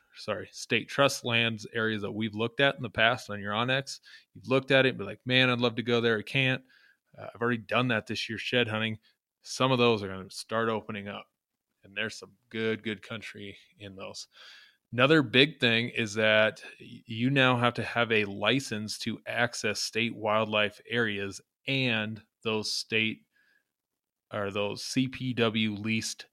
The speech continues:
state trust lands. That's kind of a big deal and a new thing. Uh, allow-, making sure people that are accessing those have a license to put back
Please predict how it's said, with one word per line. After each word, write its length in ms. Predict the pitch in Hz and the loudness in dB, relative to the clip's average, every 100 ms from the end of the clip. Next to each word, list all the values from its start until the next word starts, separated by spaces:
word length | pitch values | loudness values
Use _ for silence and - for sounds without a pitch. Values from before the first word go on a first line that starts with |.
| _ | _
state 440 | - - 113 107 - | -12 -8 -4 -4 -4
trust 380 | - 113 - - | -2 -2 -2 -6
lands. 460 | 98 98 - - _ _ _ _ _ - | -12 -12 -14 -18 _ _ _ _ _ -6
That's 220 | - 123 | -4 -4
kind 180 | - 214 | -6 -6
of 60 | |
a 60 | 120 | -6
big 220 | 147 113 | -6 -4
deal 220 | 120 127 | 0 2
and 100 | 127 | 0
a 40 | 110 | -2
new 180 | 117 123 | -2 -4
thing. 380 | 127 143 110 - _ - - _ _ - | -2 -4 -4 -10 _ -20 -20 _ _ -12
Uh, 240 | - 110 113 | -8 -6 -4
allow-, 400 | 117 113 120 120 | 0 4 4 4
making 460 | 123 117 123 120 123 | -6 0 0 0 -6
sure 280 | - 139 123 | -2 0 -2
people 380 | - 127 - 117 | -2 -4 -2 -2
that 180 | 117 110 | 0 4
are 80 | |
accessing 640 | 113 127 - 127 - 127 127 | 6 4 2 -8 -6 -6 -2
those 360 | 127 139 - _ - _ _ _ _ | -2 -2 -6 _ -20 _ _ _ _
have 240 | - 120 120 | 2 4 4
a 40 | |
license 680 | 113 120 123 - 165 - - _ _ - _ - | 4 4 4 -2 -6 -8 -12 _ _ -20 _ -4
to 260 | 113 117 - | -2 -2 -4
put 300 | - 131 - | -2 -2 2
back 340 | 120 113 - | 4 4 0